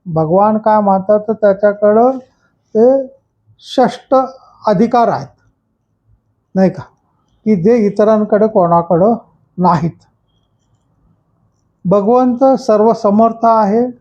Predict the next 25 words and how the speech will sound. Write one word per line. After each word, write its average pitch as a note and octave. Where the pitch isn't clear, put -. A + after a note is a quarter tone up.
पूर्ण G#3+
दयाळू G3
आहे, A3
कृपाळू G3+
आहे G3+
आणि G3
शरण A#3
आलेल्याला G3
तो A3
जवळ F#3
करणारा D#3+
आहे, D#3
त्याला F#3+
संकटातून A3
सोडवणारा G#3+
आहे. C#3+
म्हणून A3+
एकमेव G3
कोण A3+
आहे F#3+
असा F#3
तर G3
तो A#3+
भगवान E3+
नारायणच D#3